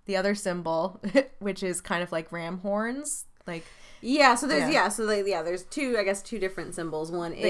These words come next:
Speaker 2: is
Speaker 1: animal
Speaker 2: the
Speaker 1: symbol,
Speaker 2: an-,
Speaker 1: and then
Speaker 2: is the ram
Speaker 1: Yeah.
Speaker 2: horns, which is more of the astro-, uh,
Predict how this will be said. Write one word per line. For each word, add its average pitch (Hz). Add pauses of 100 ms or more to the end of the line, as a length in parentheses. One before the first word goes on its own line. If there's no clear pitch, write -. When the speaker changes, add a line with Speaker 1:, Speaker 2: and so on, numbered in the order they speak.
Speaker 2:
is 175
Speaker 1:
animal 233
Speaker 2:
the 220
Speaker 1:
symbol, 190
Speaker 2:
an-, 202
Speaker 1:
and 185
then 180
Speaker 2:
is 208
the 202
ram 190
Speaker 1:
Yeah. 208
Speaker 2:
horns, 170
which 170
is 165
more 156
of 147 (240)
the 156 (640)
astro-, 165 (160)
uh, 170